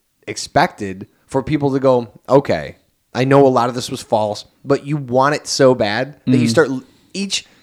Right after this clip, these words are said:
Speaker 1: each time you're disappointed, you lower the bar to what it has to be. So by the time Sumit's <laughs> finally down, or this guy, whatever, John, I think his name is, or whatever.
Speaker 2: <laughs> You okay?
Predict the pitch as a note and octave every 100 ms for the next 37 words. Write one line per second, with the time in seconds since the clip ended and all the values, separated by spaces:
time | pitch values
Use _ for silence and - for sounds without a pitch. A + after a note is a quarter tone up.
0 | _ - G#3+ A3 - F3+ F3+ D#3+ C#3+ C#3
1 | C3+ D3 C#3 B2 B2+ B2+ B2+ B2 A2+ A2+
2 | F#2+ D2+ - _ - A#2+ G#2+ A2+ - A2
3 | G#2+ D#2+ - - C3 C3 A#2+ B2 C#3 C#3+
4 | - C#3+ C#3 D#3 E3 - D3+ C#3 B2 B2+
5 | B2+ A#2+ A2+ A2 C3+ C#3+ F2+ G2+ A#2 A2
6 | A2 - G#2 G#2 A2+ G#2 G2 G2+ A#2+ -
7 | C#3+ G#2 - A#2+ A2+ A#2+ B2+ A#2